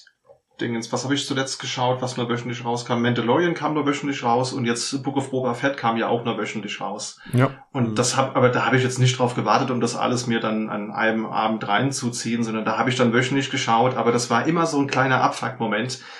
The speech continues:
Speaker 1: wenn die Folge zu Ende war und du wusstest, du musst jetzt halt wieder eine ganze Woche warten.
Speaker 3: Ja. Dann, <clears throat> welche Serie kannst du uns empfehlen oder was ist deine Lieblingsserie?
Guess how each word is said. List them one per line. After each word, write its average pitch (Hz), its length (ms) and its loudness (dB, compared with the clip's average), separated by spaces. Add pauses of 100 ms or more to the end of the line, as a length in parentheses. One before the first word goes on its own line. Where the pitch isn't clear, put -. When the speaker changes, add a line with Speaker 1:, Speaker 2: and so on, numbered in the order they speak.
(140)
Speaker 1:
wenn 120 100 0
die 117 100 2
Folge 120 300 4
zu - 140 -2
Ende 127 260 2
war 107 160 2
und 113 80 0
du 101 120 -4
wusstest, 135 400 -4
du 123 80 0
musst 123 220 -4
jetzt - 200 -2
halt 113 180 -2
wieder 113 160 -4
eine 110 120 -2
ganze 120 360 -2
Woche 104 240 -6
warten. 101 500 -6
Speaker 3:
Ja. 95 320 -8 (920)
Dann, 135 260 -8 (100)
<clears throat> 107 380 0 (920)
welche 160 240 0
Serie 151 280 2
kannst - 280 -2
du 117 60 -4
uns 113 260 -4
empfehlen 120 560 -2
oder 110 240 4
was 143 160 0
ist 147 140 -8
deine 120 160 4
Lieblingsserie? 104 800 -2